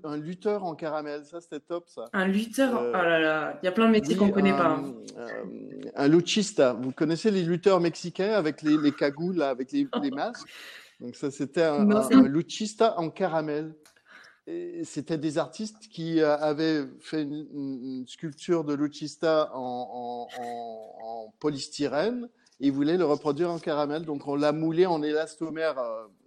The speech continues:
Speaker 1: alimentaire pour que eux puissent le couler en caramel pour le présenter.
Speaker 2: Incroyable.
Speaker 1: Je crois qu'il a fondu.
Speaker 2: <laughs> Ça a pas marché.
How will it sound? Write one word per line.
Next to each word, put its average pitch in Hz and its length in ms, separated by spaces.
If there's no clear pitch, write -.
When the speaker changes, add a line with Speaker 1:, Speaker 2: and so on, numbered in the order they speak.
Speaker 1:
alimentaire 139 720
pour 214 440
que 170 280
eux 202 140
puissent 180 260
le 160 100
couler 170 340
en 156 120
caramel 139 640
pour 180 200
le 165 100
présenter. 147 720
Speaker 2:
Incroyable. 190 720
Speaker 1:
Je 139 240
crois 202 240
qu'il 170 180
a 156 60
fondu. 143 760
Speaker 2:
<laughs> - 1800
Ça 277 180
a 269 40
pas 254 160
marché. 269 540